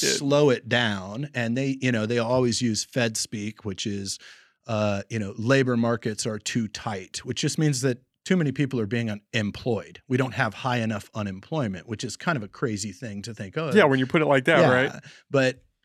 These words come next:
Speaker 2: one of the things that the Fed is supposed to do is to deal with inflation. And inflation,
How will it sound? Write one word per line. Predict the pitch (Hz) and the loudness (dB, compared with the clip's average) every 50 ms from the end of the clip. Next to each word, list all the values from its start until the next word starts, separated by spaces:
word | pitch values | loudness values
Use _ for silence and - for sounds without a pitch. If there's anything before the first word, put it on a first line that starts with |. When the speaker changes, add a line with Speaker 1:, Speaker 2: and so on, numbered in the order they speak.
| _ _ | _ _
Speaker 2:
one | - 110 117 139 151 165 170 | -10 -4 2 4 4 4 4
of | 165 151 127 120 127 | 4 2 0 0 -2
the | 123 107 | -6 -4
things | - - 123 117 120 107 | -2 0 0 0 0 -2
that | 123 113 - | -2 -4 -6
the | - | -8
Fed | 107 - 123 107 104 104 | -8 -6 -6 -4 -4 -4
is | 110 107 | -4 -4
supposed | - - 117 - - 113 98 101 104 - - - | -4 -4 -4 -6 -6 -6 -6 -6 -6 -8 -8 -8
to | 107 92 | -10 -12
do | 92 - - 160 135 104 98 90 95 110 120 - _ _ _ _ | -8 -4 -2 -2 -2 -2 -4 -6 -8 -10 -12 -14 _ _ _ _
is | 113 110 104 104 101 - - | -6 -4 -4 -4 -6 -8 -8
to | - - 113 | -8 -8 -8
deal | 95 95 104 104 98 85 92 | -6 -6 -4 -4 -4 -4 -6
with | 92 92 - - | -8 -10 -10 -10
inflation. | 101 98 - - - 147 139 120 104 - - - 87 90 110 127 - - | -10 -12 -10 -6 -2 0 0 0 0 -4 -8 -10 -10 -10 -10 -12 -10 -8
And | 135 131 127 | -6 -4 -4
inflation, | 127 131 - - 190 185 170 - - 175 165 147 143 139 131 - | -4 -4 -4 -4 -2 -2 -2 -2 -2 -4 -4 -4 -4 -6 -8 -12